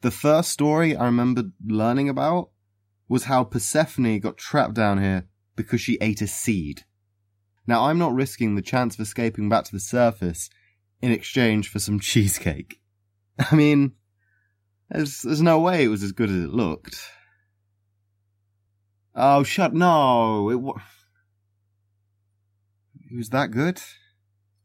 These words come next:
Welcome to Radio Hades six, ladies and gentlemen. I'm your host, Jack Hermes. And if you're listening to this, there is a high probability that you're either not alive or you're immortal. So,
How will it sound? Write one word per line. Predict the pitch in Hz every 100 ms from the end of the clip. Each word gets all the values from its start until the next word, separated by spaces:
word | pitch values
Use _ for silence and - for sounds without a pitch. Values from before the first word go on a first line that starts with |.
| - _
Welcome | - 240 254 214
to | 180
Radio | 175 170 147 131
Hades | 127 117 113 -
six, | - - -
ladies | 95 95 98
and | 104
gentlemen. | 101 113 139 147 -
I'm | 156 190 185
your | 170
host, | 165 180 185 - -
Jack | 107 120 123 107
Hermes. | 107 90 80 78 - _ _ -
And | 139
if | 180 190
you're | 180
listening | 175 - 156 139
to |
this, | 135 147 - _
there | - 117
is |
a | 110 - -
high | 160 -
probability | 175 139 131 117 117 110 120
that | 107 85
you're | 104 101
either | 98 104 95 95
not | 147 165
alive | 160 143 139 139 135 - _ _ _ -
or | 240 196 190 185 _ _ -
you're | 123 139
immortal. | 123 120 95 - 80 - _ _ _ _ _
So, | - 143 175 196